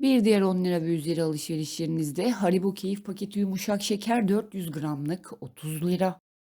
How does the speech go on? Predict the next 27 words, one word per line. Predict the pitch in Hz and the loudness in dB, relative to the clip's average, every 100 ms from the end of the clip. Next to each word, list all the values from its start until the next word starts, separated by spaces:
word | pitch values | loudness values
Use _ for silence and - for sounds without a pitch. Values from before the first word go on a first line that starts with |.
| - | 0
Nimet | 196 180 180 - | 2 4 2 0
kurabiye | 180 175 175 180 180 | 0 2 2 2 0
çeşitleri | - 165 - - 196 233 | -2 -4 -6 -4 0 2
var, | 226 202 | 4 2
beş | 185 180 - | 0 -2 -4
yüz | 160 | -6
gramlık | 156 180 170 165 160 - | -2 0 0 0 -4 -6
yirmi | 160 160 151 151 | -4 -2 0 0
iki | 143 - 143 | -2 -6 -8
lira. | 147 160 208 - _ _ _ | -6 -6 -8 -14 _ _ _
On | - 254 226 | 0 4 4
lira | 208 | 4
ve | 185 | 2
üzeri | 180 160 175 | 2 2 0
alışverişlerinizde | 165 165 175 165 165 175 165 165 156 143 233 - | 0 -2 -2 -4 -2 -4 -2 -2 -4 -4 -4 -4
Oreo'dan | - 170 180 165 165 180 202 | -2 0 0 2 2 0 -2
kremalı | - 156 160 156 | -4 -2 0 -2
kakaolu | 160 156 170 156 151 | -6 -10 -6 -6 -6
bisküvi | 151 - - 165 208 - | -6 -10 -8 -6 -6 -4
on | 190 185 | -2 -2
tane | 170 170 165 | -2 -2 -2
kırk | 160 143 - | -6 -12 -8
dört | 170 185 - | -6 -6 -4
gram | 151 143 156 160 | -2 -2 -2 -2
yirmi | 131 135 | -2 0
sekiz | 127 143 - 143 143 | -2 -4 -6 -6 -2
elli. | 180 170 | 0 0